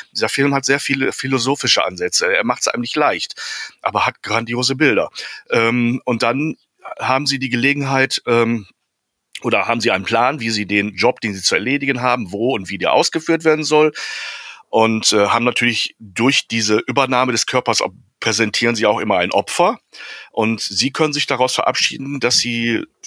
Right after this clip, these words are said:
meistens noch am Tatort oder auf der Flucht sich umbringen, sich erschießen und dann wie bei Matrix wieder da rausgeholt werden,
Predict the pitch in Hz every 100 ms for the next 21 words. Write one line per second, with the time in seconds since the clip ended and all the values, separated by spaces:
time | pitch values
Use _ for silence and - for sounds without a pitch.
0 | - 104 107 123 113 107 71 92 127 135
1 | - 123 - 95 95 - - 127 147 -
2 | - - - - - - 120 - - _
3 | _ 165 190 165 95 82 53 - _ _
4 | _ - - - 82 - 190 214 214 -
5 | 131 123 135 127 113 120 107 98 98 107
6 | - 123 - - 110 101 92 82 117 196
7 | - 131 131 147 120 120